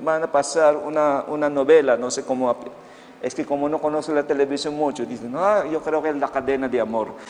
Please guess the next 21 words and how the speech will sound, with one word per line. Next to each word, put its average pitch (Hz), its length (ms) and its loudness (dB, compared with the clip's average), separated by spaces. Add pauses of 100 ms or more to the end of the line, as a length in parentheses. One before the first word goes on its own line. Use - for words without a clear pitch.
(140)
Entonces, 160 600 -2 (800)
<laughs> - 720 -8
entonces 233 640 4 (480)
van 233 220 6
ahí 294 300 4
y - 20 -2
yo 226 80 -2
dije, 226 280 0 (120)
"Pero 196 320 0
¿qué 302 240 -6
tiempo? 262 500 -4 (220)
¿Cuánto 277 260 -4
tiempo 247 380 -6
tienes 220 360 -2
en 220 60 -6
la 220 80 0
oración? 208 640 -6
¿Tienes 285 260 -2
tiempo 226 300 -2
para 143 240 0
orar?". 123 300 0